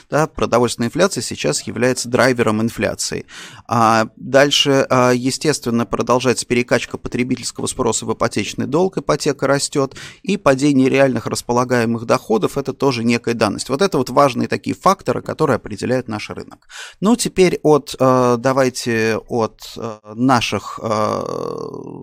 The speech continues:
от наших реалий перейдем с вами к глобальным трендам. А, и я напомню, что в прошлом подкасте,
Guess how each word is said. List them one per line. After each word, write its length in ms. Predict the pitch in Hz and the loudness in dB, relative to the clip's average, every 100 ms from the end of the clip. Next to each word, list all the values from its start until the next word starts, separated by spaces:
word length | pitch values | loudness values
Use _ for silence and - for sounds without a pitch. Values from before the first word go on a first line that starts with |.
| - | -6
от 140 | 113 - | -6 -2
наших 360 | 123 110 113 | -2 -4 -4
реалий 460 | 131 151 202 185 175 - - _ | 0 2 2 0 -4 -12 -20 _
перейдем 460 | 135 127 127 165 175 | -2 0 0 -2 -2
с 120 | - | -2
вами 420 | 135 151 143 135 | 0 2 2 0
к 480 | 127 - 139 135 120 | -2 0 4 4 2
глобальным 760 | 107 127 160 135 127 101 80 90 | 0 4 4 6 4 4 -4 -4
трендам. 640 | 143 175 196 123 92 95 - - - - | 0 2 2 0 -2 -6 -16 -20 -20 -4
А, 400 | 120 120 117 113 110 | 0 2 2 0 -4
и 160 | - | -4
я 300 | 127 131 156 | -2 0 2
напомню, 360 | 165 156 160 135 | 2 0 0 0
что 160 | - | -2
в 60 | 131 | -4
прошлом 420 | - 147 - 113 | 2 2 2 -2
подкасте, 760 | 101 123 - 202 214 - 113 | 0 0 2 0 2 0 -4